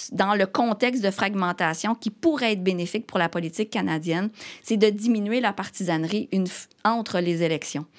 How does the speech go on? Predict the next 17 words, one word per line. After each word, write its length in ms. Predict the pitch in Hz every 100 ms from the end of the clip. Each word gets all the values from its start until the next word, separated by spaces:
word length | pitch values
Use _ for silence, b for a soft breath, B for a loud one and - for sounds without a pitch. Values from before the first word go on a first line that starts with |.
| B B B
C'est-à-dire 300 | 180 190 254
que 80 | 240 -
vous 80 | 208
comprenez 360 | 277 285 277 359
que 120 | 269
s'il 240 | 254 277
faut 160 | 277 330
gouverner 500 | 269 254 226 220 285
avec 200 | 254 196
des, 260 | 202 190 185
des, 340 | 190 185 180
des 160 | 175 170
gouvernements 400 | 190 180 180 254
de 60 |
coalition, 600 | - 220 180 - 196 262 B B B -
ben 120 |
là, 80 | 196